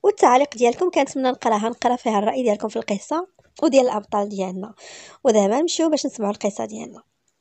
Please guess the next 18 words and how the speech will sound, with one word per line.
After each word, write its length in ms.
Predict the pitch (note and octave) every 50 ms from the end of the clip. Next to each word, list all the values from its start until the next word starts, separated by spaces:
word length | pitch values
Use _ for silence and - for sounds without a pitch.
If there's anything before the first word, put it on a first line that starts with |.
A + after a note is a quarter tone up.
| _ _ _ _ _ _ _ _ _
فصل 300 | - - - - - - - - -
القصر 360 | - - B3 A#3 - - B3+
كبير 800 | G#3+ - - G#3 F#3+ G3 G3+ G3+ G3+ G#3 G#3 A3 A#3 B3 - _ _ _ - - - - _ _ -
وبالضبط 600 | A3 F#3+ G3 - - - B3 C4 - - - G#3+
غرفه 320 | F#3 G#3 G#3+ G#3 - G#3+
كبيره 600 | F#3+ - G3+ F#3+ G3+ G#3 G3 F#3+ F#3 F#3+ A#3 C4+ _ _ _ _ _ - -
وزوينه. 500 | G3+ G3 G3+ G#3 A3 A#3 G#3+ F3+ F#3+ - _ _ - - - - - - - - _ _ -
كان 160 | - F#4 F4+
واحد 280 | F4+ D#4 - D4+ D4 A3+
زوج 440 | G#3+ A3+ C#4+ D#4+ F#4 E4 C4+ A#3+ A3 - - -
شاف 360 | - - A3+ - - - -
مقتبل 380 | C4 - - - B3 G3+ G3
العمر 400 | F#3 F3+ E3+ F#3 A3+ C4+ F#4 G4 - _ _ _ _ _ _ _ -
وبنت 340 | - E4 D#4+ B3+ A#3 B3+ - - - - _ _ -
صغيرة 440 | E4+ G4+ A#4+ G4 B3 G3 G3 G#3+ C#4 D#4 E4
زوينة 560 | D4 A3 A3 A3 G3+ F#3+ F3+ F3+ F3+ G#3+ C4 _ _ - - - _ _ B3+
ملامحها 440 | G#3+ A3 B3+ C4 C4+ - - A#3+
بريئة، 500 | G#3+ G#3 G3+ G#3+ B3+ B3+ B3 - F#3+ F#3+